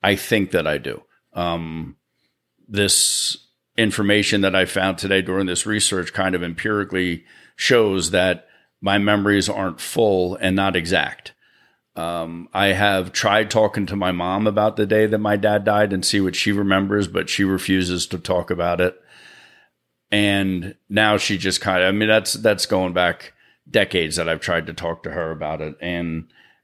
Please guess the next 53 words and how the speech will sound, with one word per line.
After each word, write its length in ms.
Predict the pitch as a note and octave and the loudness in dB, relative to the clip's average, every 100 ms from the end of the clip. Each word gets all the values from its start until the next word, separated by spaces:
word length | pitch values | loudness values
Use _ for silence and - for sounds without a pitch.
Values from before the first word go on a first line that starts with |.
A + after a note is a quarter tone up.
| - | -2
now 300 | G2+ G#2 G2+ | 2 4 4
it 100 | F2 | 2
just 240 | F#2+ F#2 | 0 0
seems 400 | - G2 F#2 E2 | 2 2 0 -2
that 280 | F2 E2+ E2+ | 0 0 2
it 100 | F#2+ | -2
was 200 | F2 F2+ | 0 0
so 180 | - G2+ | 2 2
long 280 | F#2 F#2 F2+ | 2 0 0
ago, 380 | E2+ E2 E2 E2 | -4 -2 -2 -2
she 240 | - F2+ | -4 -4
just, 480 | E2 E2+ - - - _ - _ - | -4 -4 -2 -4 -8 _ -20 _ -4
you 120 | G#2 | 0
know, 80 | F2+ | 2
and 220 | A2+ A2 | 2 4
I 100 | G#2 | 4
know 180 | G2+ F#2 | 2 2
a 20 | |
lot 240 | F2 F2+ | 2 2
of 80 | F2 | 0
those 200 | F2 E2+ | -2 -2
memories 420 | F#2 F2 E2 D#2+ | -2 0 -2 0
have 140 | E2+ - | -2 2
faded 340 | F#2 E2+ E2 | 2 4 2
for 160 | F2+ E2+ | 0 0
her 80 | |
'cause 140 | E2 E2+ | 0 -2
she 100 | G2 | 2
doesn't 300 | F#2+ E2 D#2+ | 2 2 -2
remember 360 | E2+ E2+ D#2 | -2 -2 -4
them 160 | D#2 D#2 | -6 -4
like 200 | D#2 D#2 | -4 -2
I 160 | D#2+ D#2 | 0 0
do. 320 | A#1+ - - | -2 -6 0
At 80 | A2 | 4
least 220 | G2+ F#2 | 4 2
she, 260 | - D#2+ C#2 | 0 -2 -4
she 220 | - E2+ | -4 -4
tells 300 | - - - | -6 -6 -8
me 100 | - | -8
she 160 | - - | -8 -6
doesn't. 340 | - D2 - _ _ _ - - - - - _ _ - | -6 -6 -10 _ _ _ -20 -18 -18 -20 -20 _ _ -4
Um, 640 | E2 E2+ E2 D#2+ D#2 D2 - _ _ _ | 0 2 0 -2 -4 -8 -12 _ _ _
and 80 | F#2+ | -2
my 140 | F#2+ F#2 | 2 2
sister 360 | - G#2 - | 2 0 0
refuses 540 | F#2 E2 G2+ F2 D#2 D#2 | -2 0 0 0 -2 -6
to 120 | D#2+ | -6
talk 260 | E2+ E2+ | -6 -6
to 60 | - | -6
me 140 | D2+ | -6
about 260 | C#2+ C#2 C#2+ | -4 -4 -6
it, 120 | C2+ | -8